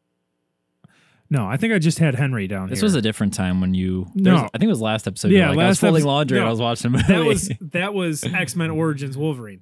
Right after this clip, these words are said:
Speaker 1: This time I wasn't
Speaker 2: Ah,
Speaker 1: folding
Speaker 2: ah.
Speaker 1: laundry, but I did have Henry down here and I turned on Civil War because
Speaker 2: That makes sense.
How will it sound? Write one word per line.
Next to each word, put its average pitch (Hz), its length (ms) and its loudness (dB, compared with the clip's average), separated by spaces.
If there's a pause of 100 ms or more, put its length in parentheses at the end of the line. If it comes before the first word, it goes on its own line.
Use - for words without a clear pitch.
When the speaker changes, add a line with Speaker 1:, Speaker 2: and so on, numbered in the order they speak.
(140)
Speaker 1:
This 262 200 -4
time 202 220 -2
I 170 200 -2
wasn't 208 280 0
Speaker 2:
Ah, 196 80 -4
Speaker 1:
folding 160 340 -2
Speaker 2:
ah. 147 40 -6
Speaker 1:
laundry, 143 460 -6 (540)
but 151 100 -6
I 160 80 -2
did 170 260 -2
have 160 220 -4
Henry 151 280 -4
down 131 260 -10
here 127 160 -12
and 120 80 -14
I 120 80 -12
turned 143 260 -10
on 131 140 -12
Civil 123 320 -12
War 120 480 -12 (960)
because 120 480 -6
Speaker 2:
That 101 100 2
makes 92 180 -2
sense. 85 320 -6